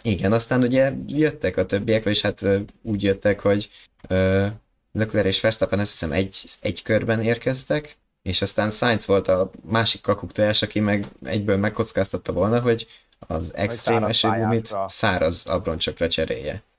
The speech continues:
Speaker 1: És, ö, ugye most kérdés az, hogy a taktikával, ugye az út, az a száraz gumikhoz vezetett, és Sainz aztán végül ezt meg is lépte, és többieknek is ezt meg kellett lépniük.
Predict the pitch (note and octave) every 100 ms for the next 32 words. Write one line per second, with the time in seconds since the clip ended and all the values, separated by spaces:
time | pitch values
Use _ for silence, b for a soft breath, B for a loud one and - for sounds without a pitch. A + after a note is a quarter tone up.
0 | _ - G2 G2 - F#2+ F#2 F#2+ G#2+ -
1 | _ _ _ A#2 A#2 A#2 A2+ - A2 C3
2 | - - A2 - C3 G2 G2 A2 - G#2+
3 | F#2 F#2 A2 - E2+ F2 E2 F#2 G#2+ -
4 | - G#2 F2+ F#2 A2 - - _ - A2+
5 | A2+ - G2 G#2+ B2+ C3 - G2+ F#2+ G2+
6 | G2+ G2+ - G2 F#2 F2+ F#2+ F2 F#2+ F2+
7 | F#2+ A2 A2+ G2+ - G#2 G2 G#2 G2 G2
8 | G2 G2+ - A2+ F#2 F#2 - G#2+ G2 -
9 | - B2 G2 - E2 F2 E2+ - F#2 -
10 | - E2 - F2 - G#2